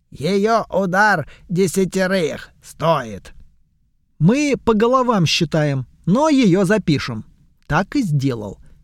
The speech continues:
Дитя тьмы — одна штука.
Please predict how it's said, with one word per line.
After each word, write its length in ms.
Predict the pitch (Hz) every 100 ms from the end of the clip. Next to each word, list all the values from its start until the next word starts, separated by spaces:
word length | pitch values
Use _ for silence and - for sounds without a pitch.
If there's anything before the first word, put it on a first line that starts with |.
| _
Дитя 460 | 151 147 175 143 131
тьмы — 400 | - 156 240 285 - - -
одна 440 | 170 156 139 139
штука. 500 | - - 160 - 110